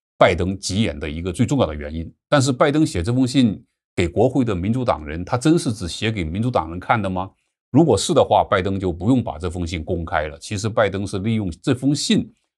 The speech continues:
来作为他竞选的一个动作，他希望通过公开他给民主党人写这封信，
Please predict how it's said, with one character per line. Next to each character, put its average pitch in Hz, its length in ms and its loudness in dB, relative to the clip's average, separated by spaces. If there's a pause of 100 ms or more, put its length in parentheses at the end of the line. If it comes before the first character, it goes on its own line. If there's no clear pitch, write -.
(100)
来 98 200 4
作 107 240 0
为 104 220 -2
他 117 240 0
竞 120 320 2
选 73 320 -6
的 80 100 -8
一 90 140 -4
个 117 100 0
动 143 220 0
作， 80 260 -8
他 143 140 -2
希 170 220 -2
望 175 200 2
通 147 160 -4
过 156 100 -2
公 156 280 -4
开 147 200 -6
他 147 140 -2
给 98 140 -4
民 90 200 -2
主 143 160 -4
党 95 140 -2
人 123 100 -4
写 90 120 -8
这 104 100 -6
封 131 140 2
信， 139 280 0